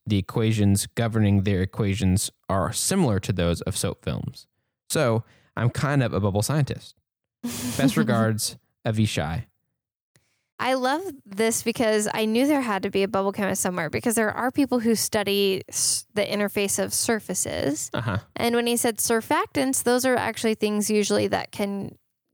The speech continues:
Speaker 2: go between polar and nonpolar things, so similar to soap.
Speaker 1: Ah.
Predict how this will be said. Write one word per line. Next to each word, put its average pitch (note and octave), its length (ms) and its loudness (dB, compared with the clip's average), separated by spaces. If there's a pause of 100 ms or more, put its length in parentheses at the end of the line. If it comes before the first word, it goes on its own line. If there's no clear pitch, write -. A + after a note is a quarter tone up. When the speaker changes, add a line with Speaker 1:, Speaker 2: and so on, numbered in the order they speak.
Speaker 2:
go G#3+ 240 2
between G3+ 500 -2
polar F3+ 300 0
and F3+ 180 -6
nonpolar G3+ 560 0
things, A3+ 280 0
so F#3 180 -2
similar F3 420 -4
to F#3+ 80 -6
soap. - 480 -4 (320)
Speaker 1:
Ah. A2 800 0